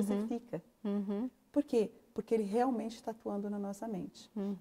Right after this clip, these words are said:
Speaker 1: Como é que ele atua na nossa mente? Exatamente como as drogas. É a mesma região de drogas. Quando eles fazem uma ressonância magnética, eles veem que a mesma região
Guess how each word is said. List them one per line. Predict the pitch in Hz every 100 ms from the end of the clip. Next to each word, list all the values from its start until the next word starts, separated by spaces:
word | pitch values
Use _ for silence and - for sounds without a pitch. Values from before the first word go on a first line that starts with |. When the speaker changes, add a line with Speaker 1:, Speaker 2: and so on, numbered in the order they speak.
| 208
Speaker 1:
Como | 208
é | 220
que | 240
ele | 220
atua | 196 185
na | 180
nossa | 170 175 -
mente? | 175 190 247 - - _ -
Exatamente | 202 196 196 202 202 -
como | 208
as | 208
drogas. | - 196
É |
a | 214
mesma | 247 247
região | 247 233 208 208
de | 202
drogas. | 185 175 165 - - -
Quando | 196
eles | 190 196
fazem | - 190 185 185 175 - - -
uma | 180 170 165 160
ressonância | 190 - 180 180 170
magnética, | 160 165 165 220 226 - - - - - - _ -
eles | 185 180
veem | 185 180
que | 185
a |
mesma | 185 196 240 269 277
região | 269 262 240 208 180 190